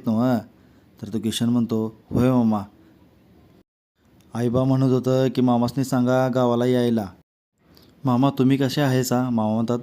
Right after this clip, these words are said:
"बरं आहे मी." किशन म्हणतो, "मागच्या वेळेला सांगून गेलो तो लगेच येईल म्हणून, तर वेळ लागला यायला. आता बायकोला घेऊन आलो बघा," सांगती. मामा म्हणतात, "हे बघा, आता बसा आणि आराम करा, दमला असशील ना हो तुम्ही."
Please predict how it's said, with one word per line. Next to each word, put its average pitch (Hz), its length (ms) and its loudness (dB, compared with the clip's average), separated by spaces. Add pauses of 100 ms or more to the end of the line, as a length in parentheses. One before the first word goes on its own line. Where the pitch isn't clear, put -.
(120)
"बरं 120 280 0
आहे 123 160 0
मी." 107 140 -2 (840)
किशन 123 220 -2
म्हणतो, 127 480 0 (240)
"मागच्या 127 320 0
वेळेला 127 220 2
सांगून 131 300 -2
गेलो 123 220 2
तो 127 140 0
लगेच 123 380 0
येईल 123 160 2
म्हणून, 107 340 -2 (560)
तर 120 120 0
वेळ 123 240 0
लागला 120 300 0
यायला. 107 400 -2 (920)
आता 117 160 -4
बायकोला 131 420 0
घेऊन 131 240 0
आलो 127 200 2
बघा," 120 220 0
सांगती. 110 500 -6 (400)
मामा 110 320 -8
म्हणतात, 123 300 0 (400)
"हे 135 120 2
बघा, 127 260 0 (420)
आता 113 180 -4
बसा 127 400 0
आणि 131 120 2
आराम 127 320 2
करा, 117 240 0 (420)
दमला 127 240 0
असशील 127 280 -4
ना 117 160 0
हो 139 120 0
तुम्ही." 147 300 0